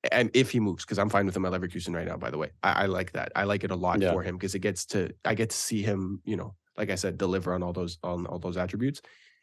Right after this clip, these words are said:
Speaker 1: But you're absolutely right. He's going to be one that people will know the name
Speaker 2: Love
Speaker 1: of
Speaker 2: it.
Speaker 1: after this tournament.
Speaker 2: Let's go.
Speaker 1: I got one final one.
Speaker 2: All right. What's your
Speaker 1: Both
Speaker 2: number
Speaker 1: of
Speaker 2: one
Speaker 1: you will
Speaker 2: shout?
Speaker 1: know this name. Both of you will know this name. And you might actually accuse me of cheating here with this one.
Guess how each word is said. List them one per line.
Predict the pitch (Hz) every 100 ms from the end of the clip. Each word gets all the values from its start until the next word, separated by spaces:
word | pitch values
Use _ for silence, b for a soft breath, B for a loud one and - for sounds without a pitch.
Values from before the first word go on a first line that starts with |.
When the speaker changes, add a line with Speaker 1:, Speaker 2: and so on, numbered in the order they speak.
| _
Speaker 1:
But | - 95
you're | 85 - 90
absolutely | 98 95 - 95 87 87 90
right. | 87 85 85
He's | - 101 90
going | 98 90
to | 87
be | 95
one | 92 90
that | 87
people | 98 95
will | 90
know | 90
the | 90
name | 90
Speaker 2:
Love | 92 82
Speaker 1:
of |
Speaker 2:
it. | 78
Speaker 1:
after | 87
this | 87
tournament. | - 80 - - _ _ _ _ _ _ _ _ _ _
Speaker 2:
Let's | - -
go. | - 131 - - _ _
Speaker 1:
I | 98
got | 98
one | 101 101
final | 92 90
one. | 85 - - _ _ _ _ _ _ _ _ -
Speaker 2:
All | 98
right. | 101 95
What's | 113 107
your | 107
Speaker 1:
Both | 110
Speaker 2:
number | 101
Speaker 1:
of |
Speaker 2:
one | 104
Speaker 1:
you | 104
will | 104
Speaker 2:
shout? | 92
Speaker 1:
know | 95
this | 92 87
name. | - - -
Both | - 113
of | 127
you | 123
will |
know | 110 104
this | 101 98
name. | 98 -
And | 143
you | 160
might | 190
actually | 240 226 190
accuse | 147 156 143
me | 135
of | 104
cheating | 123 117 101
here | 98
with | 95
this | 92 90
one. | 78